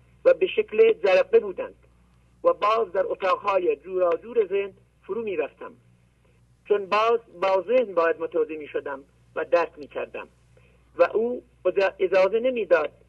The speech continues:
زیاد پا جلو بگذارم، چون با جلو رفتن بیشتر خودم را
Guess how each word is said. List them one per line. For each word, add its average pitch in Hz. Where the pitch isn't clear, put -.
زیاد 180
پا 185
جلو 180
بگذارم، 139
چون 226
با 170
جلو 175
رفتن 202
بیشتر 202
خودم 190
را 185